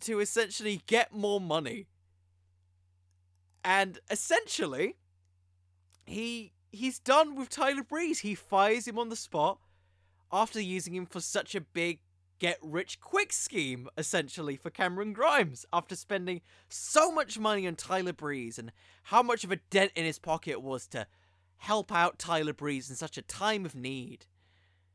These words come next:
And so we get several bits of Tyler Breeze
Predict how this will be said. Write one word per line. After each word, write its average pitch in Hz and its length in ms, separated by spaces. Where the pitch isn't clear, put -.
And 165 140
so 175 300
we 180 220
get 185 340
several 151 380
bits - 320
of 151 80
Tyler 160 320
Breeze 156 540